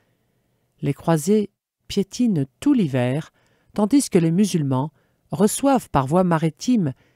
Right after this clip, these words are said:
des vivres et des munitions en vue d'une grande offensive de printemps sur l'Apulie.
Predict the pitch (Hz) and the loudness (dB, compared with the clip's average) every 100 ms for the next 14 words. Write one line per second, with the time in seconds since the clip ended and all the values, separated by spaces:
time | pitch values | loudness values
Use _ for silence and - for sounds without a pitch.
0 | _ - 226 180 165 160 - _ 170 190 | _ -2 0 2 0 -2 -8 _ 0 2
1 | 208 214 165 - - 139 139 _ _ _ | 2 0 -2 -6 -6 -6 -8 _ _ _
2 | _ _ 214 180 254 175 156 147 151 269 | _ _ -4 2 0 2 -2 -2 0 2
3 | 226 160 151 135 - 165 131 123 165 170 | 2 2 -2 -4 -4 -2 -2 -4 -6 -4
4 | - 127 - _ _ _ - - 175 139 | -4 -6 -8 _ _ _ -12 -4 -2 0
5 | 190 - - 120 110 | 0 -2 -6 -8 -10